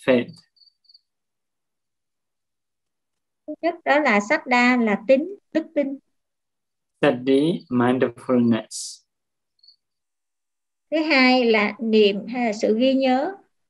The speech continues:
Speaker 1: Hiri, uh, shame to do evil things.
Speaker 2: Thứ ba là hiri, là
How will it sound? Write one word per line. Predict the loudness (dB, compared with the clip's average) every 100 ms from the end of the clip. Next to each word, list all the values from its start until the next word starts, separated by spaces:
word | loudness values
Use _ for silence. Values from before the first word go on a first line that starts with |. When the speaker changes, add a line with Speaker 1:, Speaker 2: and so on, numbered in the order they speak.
| _ _ _ _ _ _ _ 2
Speaker 1:
Hiri, | 6 6 4 0 0 -2 -6 _ _ _ _ _ _ _ -10
uh, | -6 -6 -4 -6 -8 -12 -14
shame | 0 2 4 0 0
to | 0 0
do | 0 0 0
evil | -2 -2 -4 -6
things. | -8 -8 -12 -14 _ _ _ _ _ _ _ _ _ _ _ -20
Speaker 2:
Thứ | -4
ba | 2 4
là | 4
hiri, | 4 2 2 -2 -4 -2
là | 0 2 -2